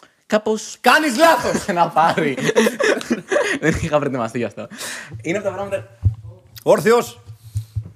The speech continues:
Speaker 1: Συγγνώμη.
Speaker 2: Ένα, ένα.
Speaker 1: Κάνει λίγο κρύο, έχω και άγχος. <laughs> Οκ.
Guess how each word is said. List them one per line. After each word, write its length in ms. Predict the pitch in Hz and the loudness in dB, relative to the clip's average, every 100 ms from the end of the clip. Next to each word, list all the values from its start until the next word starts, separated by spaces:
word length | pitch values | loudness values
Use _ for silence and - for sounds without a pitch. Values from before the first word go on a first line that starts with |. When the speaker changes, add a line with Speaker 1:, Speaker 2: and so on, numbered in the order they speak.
| - - _ _ _ _ _ _ _ _ _ _ _ _ _ _ | -20 -20 _ _ _ _ _ _ _ _ _ _ _ _ _ _
Speaker 1:
Συγγνώμη. 420 | - - 101 98 95 - | -14 -8 -8 -8 -10 -8
Speaker 2:
Ένα, 300 | 131 131 135 - | -6 -6 -10 -8
ένα. 340 | 135 139 135 - _ _ - _ _ _ | -6 -4 -6 -10 _ _ -20 _ _ _
Speaker 1:
Κάνει 200 | - 127 | 0 0
λίγο 180 | 127 117 | 0 -2
κρύο, 240 | - 104 | -4 -4
έχω 120 | 113 - | -4 -6
και 100 | 104 | -6
άγχος. 320 | 95 98 104 101 _ - - - 330 - 320 - - - | -6 -6 -12 -16 _ -18 -16 -6 -2 0 -2 -4 -8 -4
<laughs> 1300 | - - - - 147 - - 196 - - - - - | -4 -2 -8 -4 -4 -4 -8 -6 -6 -8 -8 -16 -12
Οκ. 60 | - | -8